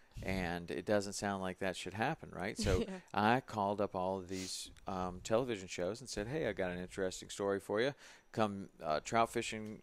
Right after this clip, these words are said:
Speaker 1: I mean, a, uh, saltwater guide goes up to this trout, international trout competition and wins. And why don't you guys come down to Key West and I'll take you tarpon fishing?" And pretty much everybody that I called actually took me up on it.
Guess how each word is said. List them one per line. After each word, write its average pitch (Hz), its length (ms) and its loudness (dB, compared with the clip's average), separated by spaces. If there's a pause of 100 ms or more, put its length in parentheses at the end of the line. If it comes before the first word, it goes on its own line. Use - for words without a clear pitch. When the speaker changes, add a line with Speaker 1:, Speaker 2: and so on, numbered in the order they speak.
Speaker 1:
I 101 60 -4
mean, 107 160 0
a, 90 260 2
uh, 85 220 0
saltwater 120 460 6
guide 110 400 6
goes 104 240 6
up 107 140 2
to 110 100 -4
this 98 160 -2
trout, 110 340 2
international 110 600 2
trout 107 300 0
competition 107 720 -2 (280)
and 104 360 2
wins. 127 440 -2 (160)
And 95 300 -2
why 104 160 2
don't 110 160 -4
you 117 80 -6
guys 107 200 2
come 95 200 -6
down 92 240 -2
to 107 60 -14
Key 127 200 -4
West 92 420 -4 (320)
and 92 280 2
I'll 90 120 -2
take 95 260 -4
you 113 80 -4
tarpon 143 360 -2
fishing?" - 380 -10 (420)
And 95 460 0 (140)
pretty 170 180 2
much 175 180 -2
everybody 104 640 4
that 95 160 2
I 90 140 2
called 101 420 -2 (480)
actually 98 320 -2
took 110 220 -4
me 123 120 0
up 151 180 2
on 95 120 -2
it. - 140 -8